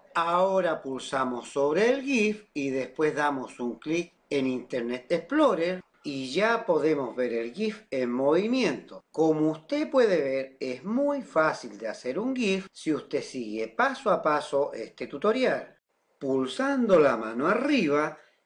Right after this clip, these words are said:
y suscribiéndote al canal de M C Jorge Juan, recibirás gratis los nuevos videotutoriales sobre virus,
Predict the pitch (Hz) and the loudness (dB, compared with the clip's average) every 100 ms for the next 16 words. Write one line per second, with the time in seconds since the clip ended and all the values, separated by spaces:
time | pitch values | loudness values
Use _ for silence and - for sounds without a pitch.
0 | _ 160 127 - 135 113 - 127 143 240 | _ -4 -4 -4 -4 -4 -8 -6 -2 0
1 | 285 254 214 180 143 131 - 131 131 143 | 0 2 2 4 4 4 0 -2 2 4
2 | 135 113 120 120 110 110 113 - 131 - | 2 2 -2 -2 -6 -10 -14 -4 -4 -2
3 | 233 - 285 190 175 185 - _ 151 123 | -4 4 6 6 4 -4 -14 _ -6 -2
4 | 117 117 117 - 110 117 135 139 285 302 | 0 0 0 -4 -6 -2 -2 0 4 6
5 | 180 156 147 151 - _ _ _ _ 139 | 4 2 -2 -2 -14 _ _ _ _ 2
6 | 139 131 131 226 277 285 269 254 143 131 | 4 4 2 0 2 6 4 4 -2 -2
7 | 123 120 117 117 156 254 294 233 156 147 | -2 0 0 -2 2 4 6 6 8 6
8 | 151 - - - _ - - 139 113 113 | 2 -2 -20 -20 _ -10 4 6 6 4
9 | 131 196 302 269 151 170 180 - | 4 4 6 6 4 0 -4 -12